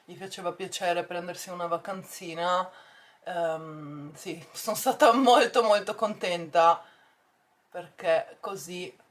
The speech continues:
so che, insomma, c'è lui qui a casa e, mm,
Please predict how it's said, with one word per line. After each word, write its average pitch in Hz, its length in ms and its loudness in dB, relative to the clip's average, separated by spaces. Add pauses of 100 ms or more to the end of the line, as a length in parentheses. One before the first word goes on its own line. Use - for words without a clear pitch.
so - 540 -2
che, 165 300 -4 (160)
insomma, 170 500 -8
c'è 202 300 -4
lui 190 400 -2
qui 180 200 -4
a 160 100 2
casa 156 480 2
e, 143 220 -6
mm, - 840 -18